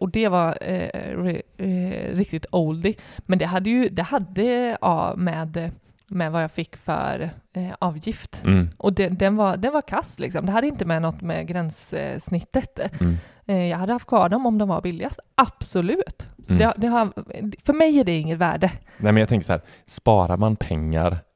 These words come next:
Speaker 2: i fonder så hoppas jag att man gör det för att man ska få mer pengar i
Speaker 1: Mm.
Speaker 2: slutändan.
Speaker 1: Men jag betalar inte för ett gränssnitt. Det gör inte jag i alla fall. Det kan vara någon annan
Speaker 2: <laughs> Nej.
Speaker 1: som gör det. Och nu, nu trivs jag med Fondos gränssnitt väldigt, väldigt mycket. Men det är en bonus för mig, helt enkelt.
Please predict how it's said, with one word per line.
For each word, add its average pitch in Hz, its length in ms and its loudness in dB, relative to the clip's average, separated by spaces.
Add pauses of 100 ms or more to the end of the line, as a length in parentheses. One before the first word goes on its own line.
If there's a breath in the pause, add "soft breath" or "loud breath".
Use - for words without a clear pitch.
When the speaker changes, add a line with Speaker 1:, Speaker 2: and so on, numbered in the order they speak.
Speaker 2:
i - 80 -2
fonder 87 540 4
så - 160 -2
hoppas 92 300 0
jag - 40 -6
att 80 80 -6
man 82 120 0
gör 107 240 4
det 85 140 0
för 85 140 -6
att - 100 -8
man 85 140 -2
ska - 140 -8
få 95 120 -2
mer 101 260 2
pengar - 360 -8 (140)
i - 60 0
Speaker 1:
Mm. 208 140 4
Speaker 2:
slutändan. - 360 4
Speaker 1:
Men 214 140 8
jag 220 120 4
betalar 220 420 4
inte 220 200 2
för 180 140 0
ett 175 120 2
gränssnitt. 190 560 0
Det 220 100 2
gör 196 120 6
inte 175 180 2
jag 175 140 4
i 226 40 4
alla 226 120 0
fall. - 200 -2
Det - 140 4
kan 247 300 4
vara 247 120 6
någon 247 140 4
annan 247 100 4
Speaker 2:
<laughs> 226 100 6
Nej. - 60 4
Speaker 1:
som 277 120 2
gör 170 180 6
det. 165 180 0 (420 loud breath)
Och 190 500 8
nu, 196 280 4
nu 208 260 6
trivs 214 440 -4
jag 175 120 2
med 165 180 -2
Fondos 165 580 -2
gränssnitt 180 540 2
väldigt, 156 220 0
väldigt 160 180 -2
mycket. 180 300 0
Men 196 100 8
det 190 60 6
är - 20 6
en 190 120 6
bonus 277 420 6
för - 180 -6
mig, - 280 -4
helt 156 200 -4
enkelt. - 420 -8